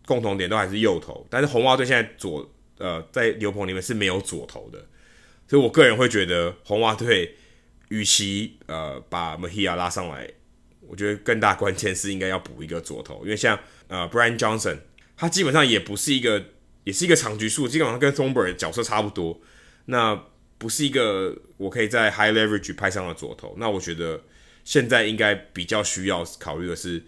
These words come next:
有，有没有可能在交易大限之前，啊，交易一个左投，假设红袜队想要拼，找一个强力的左投来，然后再可以在 high leverage 的情况下，呃，来，来帮助 Matt Barnes、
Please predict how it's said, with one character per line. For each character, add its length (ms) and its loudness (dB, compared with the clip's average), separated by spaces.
有， 140 -10
有 140 -8
没 60 -8
有 60 0
可 80 -4
能 80 0
在 100 2
交 240 0
易 60 -2
大 160 2
限 220 -6
之 120 -12
前， 220 -10
啊， 240 -16
交 240 -4
易 100 -2
一 40 -6
个 100 -8
左 200 -14
投， 120 -16
假 160 -12
设 100 -8
红 120 -4
袜 120 0
队 80 -2
想 180 -6
要 80 -8
拼， 280 -10
找 140 -4
一 40 -2
个 100 0
强 180 -4
力 120 -2
的 80 0
左 160 -10
投 320 -10
来， 260 -12
然 100 -12
后 80 -10
再 160 -2
可 140 -4
以 40 -2
在 120 -2
high 220 0
leverage 280 0
的 140 -10
情 160 -8
况 180 -8
下， 400 -8
呃， 120 -14
来， 200 -10
来 120 -6
帮 240 -8
助 200 -6
Matt 180 -2
Barnes、 400 -6